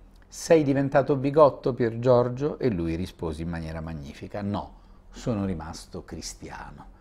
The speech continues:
Bellissima risposta, valida anche oggi, eh, perché oggi il problema non è, eh, diciamo, sarebbe anche di aumentare la fede, ma soprattutto ai tempi di oggi e della Chiesa di oggi,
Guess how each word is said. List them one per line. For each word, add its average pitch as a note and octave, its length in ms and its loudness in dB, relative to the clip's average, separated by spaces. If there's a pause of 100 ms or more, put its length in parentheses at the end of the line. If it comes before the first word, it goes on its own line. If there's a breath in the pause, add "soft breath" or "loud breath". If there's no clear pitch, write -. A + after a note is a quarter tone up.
(280 soft breath)
Bellissima F2 760 -6
risposta, E2+ 580 -6
valida E2+ 400 -4
anche F2+ 340 -10
oggi, D2+ 540 -8 (560 soft breath)
eh, E2 180 -12
perché F#2+ 320 -8
oggi F#2+ 220 0
il E2+ 60 -12
problema F2 360 -6
non F2 180 -4
è, F#2+ 140 -6 (480 soft breath)
eh, F2+ 300 -12
diciamo, E2 280 -12
sarebbe F#2 400 -2
anche F#2+ 280 -2
di E2+ 100 -6
aumentare E2+ 680 -6
la E2+ 100 -12
fede, E2 380 -8
ma F2+ 160 -16
soprattutto F2+ 680 -10
ai F2 120 -8
tempi F2 480 -8 (640 soft breath)
di F2+ 200 -8
oggi F#2+ 300 0
e F2 40 -4
della F2 240 -2
Chiesa G2+ 340 -2
di G#2 140 0
oggi, D#2+ 460 -4